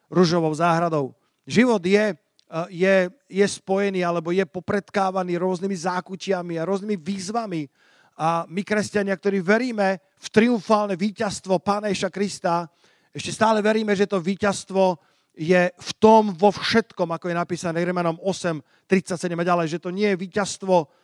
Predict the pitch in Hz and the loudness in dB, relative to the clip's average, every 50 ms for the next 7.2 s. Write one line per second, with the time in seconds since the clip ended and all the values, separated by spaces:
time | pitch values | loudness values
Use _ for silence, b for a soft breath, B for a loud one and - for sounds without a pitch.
0 | _ _ _ _ - 151 175 190 180 202 202 208 208 - - 208 202 202 196 190 | _ _ _ _ -4 0 0 0 2 2 0 0 0 0 0 0 0 0 -2 -2
1 | 196 185 - - - 175 185 202 214 233 226 - - 202 202 202 202 196 180 175 | -4 -4 -4 -4 -2 0 0 0 0 -2 -6 -2 0 2 4 4 4 2 2 0
2 | 175 180 - - - - 220 226 220 214 175 151 202 233 220 - - - - - | -2 -4 -6 -6 -2 2 2 2 2 0 -4 2 2 2 2 2 0 0 0 0
3 | - - - 196 185 180 - 196 190 175 - 202 214 - - 208 202 175 180 165 | 0 -2 -2 -2 -2 -2 -4 -8 -8 -4 -2 -2 -2 -2 -4 -6 -6 -2 -2 0
4 | 160 151 143 127 - _ _ _ _ _ - - 202 - - 208 196 - 208 196 | 0 0 -2 -2 -6 _ _ _ _ _ -4 -2 -2 -2 -2 -4 -2 2 2 2
5 | 180 - - 196 - - 226 - - - - 202 185 180 175 - 190 185 - - | 2 2 -2 -2 0 0 -2 -2 -4 -4 -4 -2 -2 -2 -6 -8 -8 -8 -8 -8
6 | 185 - 202 190 180 185 196 190 - - 214 - - 208 - - 202 190 185 180 | -6 -2 -2 -2 -2 -2 -4 -4 -2 -4 -8 -4 -4 -6 -2 0 -2 0 0 0
7 | 170 156 143 | -2 -4 -4